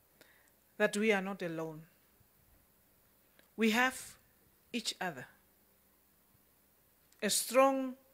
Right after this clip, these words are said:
and resilient team that can weather any storm. Together we can navigate through this difficult time and emerge stronger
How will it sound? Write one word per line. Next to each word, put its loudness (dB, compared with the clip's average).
and 0
resilient 2
team -4
that 0
can -4
weather 0
any -10
storm. -6
Together 8
we 6
can 2
navigate -2
through 2
this 2
difficult -6
time -6
and -2
emerge 4
stronger 0